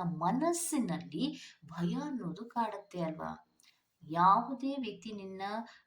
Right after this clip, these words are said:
ಆ, ಬಳಿ ಬಂದಾಗ್ಲೂ ಕೂಡ, ಅಥವಾ ಯಾವುದೇ ವ್ಯಕ್ತಿ ನಿನ್ನ ಸಿಚುಯೇಷನ್‌ಗಳಲ್ಲಿ ಇದ್ರೂನೂ ಕೂಡ ಅವನೊಬ್ಬ ಪಾತ್ರಧಾರಿ ಅಷ್ಟೇ ಅನ್ನೋದನ್ನ ನೀನ್ ಯಾಕ್ ಅರ್ಥ ಮಾಡ್ಕೊಳ್ಳೋದಿಲ್ಲ? ಹೇಗೆ ನಿನ್ನ ಸುಖ ಮತ್ತು ಸಂತೋಷ,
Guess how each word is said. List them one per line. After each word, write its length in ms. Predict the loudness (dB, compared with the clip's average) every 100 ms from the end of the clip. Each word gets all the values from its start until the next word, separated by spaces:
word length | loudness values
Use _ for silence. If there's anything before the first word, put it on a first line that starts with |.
| 2
ಆ, 120 | 4
ಬಳಿ 300 | 4 2 0
ಬಂದಾಗ್ಲೂ 680 | -4 -6 0 2 2 -2 -8
ಕೂಡ, 240 | -8 -2 2 2 0 -4 -2
ಅಥವಾ 640 | -2 0 4 4 4 -4 -4
ಯಾವುದೇ 600 | 0 2 2 0 0 0
ವ್ಯಕ್ತಿ 340 | 0 -4 -4
ನಿನ್ನ 200 | -4 -4 -8
ಸಿಚುಯೇಷನ್‌ಗಳಲ್ಲಿ 920 | -10 -10 -8 -6 -8 -6 -4 -2 -4
ಇದ್ರೂನೂ 640 | -6 -8 -6 -4 -4 -4
ಕೂಡ 160 | -6 -6 -6 -6 -10 -20 -20
ಅವನೊಬ್ಬ 420 | -14 -10 -6 -6
ಪಾತ್ರಧಾರಿ 880 | -6 4 6 6 4 2 6 6 4
ಅಷ್ಟೇ 320 | 2 0 -2 0 -2 -4 -8
ಅನ್ನೋದನ್ನ 380 | -4 -4 -4 -8 -8
ನೀನ್ 220 | -8 -8
ಯಾಕ್ 260 | -10 -10 -10
ಅರ್ಥ 200 | -8 -6
ಮಾಡ್ಕೊಳ್ಳೋದಿಲ್ಲ? 720 | -4 -4 -4 0 0 0 -6 -8 -10 -12 _ _ _ _ _ _ _ _ _ _ _ _ _ _ _ _ _ -6
ಹೇಗೆ 500 | 0 2 2 2 2
ನಿನ್ನ 220 | 2 2
ಸುಖ 340 | 0 -4 -4 2
ಮತ್ತು 320 | 2 2 -4 -6
ಸಂತೋಷ, 680 | -4 -2 -2 -2 -6 -4